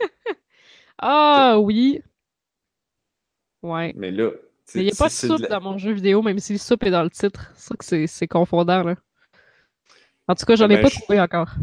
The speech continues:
Speaker 2: je trouve ça, euh, euh, je trouve ça super décevant.
Speaker 1: Ouh.
Speaker 2: Euh, que, que ça soit de, cette,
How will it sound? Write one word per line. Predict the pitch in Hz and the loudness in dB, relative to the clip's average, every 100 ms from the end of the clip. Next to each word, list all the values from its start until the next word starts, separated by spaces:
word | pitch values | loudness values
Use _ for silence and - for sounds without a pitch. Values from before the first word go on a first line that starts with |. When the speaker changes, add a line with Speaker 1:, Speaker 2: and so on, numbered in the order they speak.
| - - | -10 -14
Speaker 2:
je | - - | -20 -12
trouve | 131 131 127 - | -2 0 0 -4
ça, | - 143 | -2 4
euh, | 143 139 135 107 101 101 98 95 95 98 92 76 50 - _ _ - _ _ _ _ _ _ _ _ | 6 6 6 4 2 0 -4 -4 -6 -8 -10 -12 -16 -20 _ _ -20 _ _ _ _ _ _ _ _
euh, | 87 73 50 - | -16 -16 -18 -20
je | - - | -20 -16
trouve | 120 117 | -16 -12
ça | - 131 | -4 -2
super | 135 - - 165 165 - 143 143 135 | -2 -4 2 2 2 2 4 6 4
décevant. | 123 127 127 120 110 107 127 - _ _ _ - - | 2 2 2 0 -2 -2 -6 -10 _ _ _ -16 2
Speaker 1:
Ouh. | 220 226 240 240 226 208 196 185 180 180 - - _ _ 117 | 6 8 8 6 4 2 0 -2 -4 -6 -8 -20 _ _ -12
Speaker 2:
Euh, | 104 95 - | -10 -10 -10
que, | 104 101 | -10 -10
que | - 110 | -8 -10
ça | - 98 | -8 -10
soit | - 117 107 | -8 -4 -4
de, | 107 104 | -4 -12
cette, | - 110 - | -8 -10 -10